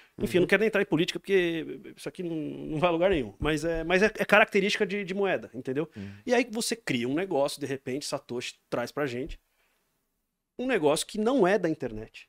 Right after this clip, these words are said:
Speaker 1: Não é da, de um país, é da internet. É, é, é, é descentralizado,
Speaker 2: Uhum.
Speaker 1: entendeu? Ele não, ele não é emissão, ele não é passivo de ninguém. E ele tem um cap, ele tem um teto de emissão,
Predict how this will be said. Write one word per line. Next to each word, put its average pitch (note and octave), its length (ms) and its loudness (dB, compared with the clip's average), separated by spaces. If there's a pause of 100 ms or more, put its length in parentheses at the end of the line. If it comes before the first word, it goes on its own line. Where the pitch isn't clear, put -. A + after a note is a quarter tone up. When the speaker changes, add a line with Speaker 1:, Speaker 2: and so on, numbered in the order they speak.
(140)
Speaker 1:
Não E3 280 4
é G#3+ 100 8
da, G3 180 4
de C#3+ 80 2
um D3 40 -2
país, B2+ 260 0
é D#3 60 0
da E3 120 -2
internet. C#3 640 -4
É, C#3 220 -2
é, D3 280 -6
é, C#3 380 -6
é D3 100 -4 (120)
descentralizado, C3+ 1300 0 (300)
Speaker 2:
Uhum. B2 120 -6
Speaker 1:
entendeu? C3 360 -2
Ele D3+ 140 2
não, F#3+ 400 2
ele E3 200 -4
não F3+ 220 0
é G#3 80 0
emissão, F3+ 540 0
ele E3 100 0
não E3+ 140 0
é F#3+ 60 0
passivo F3+ 640 -6
de E3+ 120 -10
ninguém. C3+ 440 -4 (100)
E F#3 100 -4
ele G#3+ 160 0
tem G#3 240 0
um A3+ 60 0
cap, E3 500 -2
ele D3+ 120 -4
tem G3 160 -2
um G3 40 -2 (120)
teto F3+ 280 0
de G3 120 -2
emissão, D3 420 -4